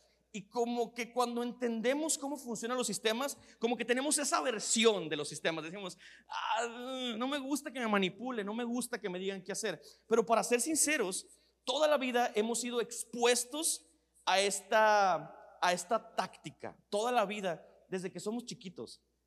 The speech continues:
nuestros papás siempre usaron esa herramienta con nosotros, ¿sí o no? Diga, diga amén, ¿verdad? Porque desde que estamos chiquitos siempre, los papás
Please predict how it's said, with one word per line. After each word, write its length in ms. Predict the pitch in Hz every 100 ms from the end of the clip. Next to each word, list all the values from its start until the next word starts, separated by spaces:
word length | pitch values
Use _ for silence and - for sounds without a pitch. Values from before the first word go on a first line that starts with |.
| _
nuestros 340 | 151 180 185 -
papás 420 | 143 180 202 - - - _ -
siempre 640 | - 208 202 208 208 233
usaron 500 | 208 - 170 190 - - _ _
esa 260 | 156 151 190
herramienta 500 | 180 127 117 113 156
con 100 | 151
nosotros, 460 | 139 - 190 135 -
¿sí 120 | 143
o 80 | 131
no? 220 | 107 - _ _ _ _ - _ _
Diga, 360 | - 247 - 185 _ -
diga 340 | 123 120 180
amén, 520 | 196 143 131 170 104
¿verdad? 340 | 110 104 143 - - - - - _ _
Porque 280 | 160 160 160
desde 220 | 156 160
que 80 | 165
estamos 400 | - 180 214 214
chiquitos 480 | 180 147 - 165 156
siempre, 560 | - 143 117 - - -
los 140 | 139
papás 460 | 147 - 208 220